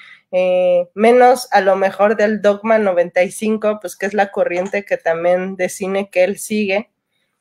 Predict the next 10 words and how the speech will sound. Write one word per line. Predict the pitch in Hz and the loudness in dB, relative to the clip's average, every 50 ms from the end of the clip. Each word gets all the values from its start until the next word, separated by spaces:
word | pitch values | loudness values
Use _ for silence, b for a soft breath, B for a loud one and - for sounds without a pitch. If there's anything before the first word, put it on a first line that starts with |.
| _ _ _ _ _ _ _ _ _ _ _ _ _ _ _ _ - _ | _ _ _ _ _ _ _ _ _ _ _ _ _ _ _ _ -8 _
Eh, | 180 202 196 185 190 190 190 185 185 185 185 180 180 180 180 180 180 180 175 175 170 170 170 170 165 _ _ _ _ | -2 0 0 0 0 -2 -2 -4 -4 -2 -2 -2 -2 -2 -2 -2 -2 -2 -2 -2 -4 -4 -6 -8 -12 _ _ _ _
y | - 233 247 | -2 0 2
bueno, | 233 302 339 427 415 349 294 220 | 4 4 4 6 4 4 2 2
pues, | 214 240 202 202 - | -2 -6 -6 -4 -2
o | - 240 | -2 0
sea, | 226 247 240 247 247 240 240 240 233 | 4 4 6 6 8 8 8 8 6
es | 202 - 247 262 262 | 6 2 0 0 0
como | - 359 359 359 370 294 | -4 -4 -2 0 0 0
muy | 220 220 226 247 254 | 2 2 2 2 0
interesante | 262 277 269 - 233 190 175 180 - - 190 214 220 208 233 247 233 220 190 180 165 - - | -2 -2 -2 -2 0 0 -2 -2 -2 -4 -4 -4 -2 0 0 2 2 0 0 -2 -2 -4 -6